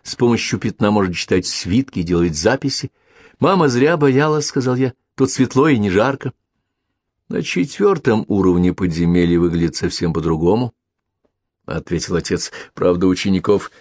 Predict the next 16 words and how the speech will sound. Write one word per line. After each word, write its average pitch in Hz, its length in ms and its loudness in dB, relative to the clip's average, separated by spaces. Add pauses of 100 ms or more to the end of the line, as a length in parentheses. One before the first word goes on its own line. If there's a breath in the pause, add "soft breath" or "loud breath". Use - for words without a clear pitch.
не 95 140 0
пускают 98 540 0
дальше 98 320 2
второго, 98 520 2 (160)
поэтому 82 360 -2
для 78 320 -2
тебя 92 420 0
обитель 98 380 -2
еще 95 320 0
много 98 300 2
лет 98 200 2
будет 92 300 -4
выглядеть 98 420 0 (200 loud breath)
вот 104 260 0 (240)
таким 101 400 -2
образом". 90 340 -6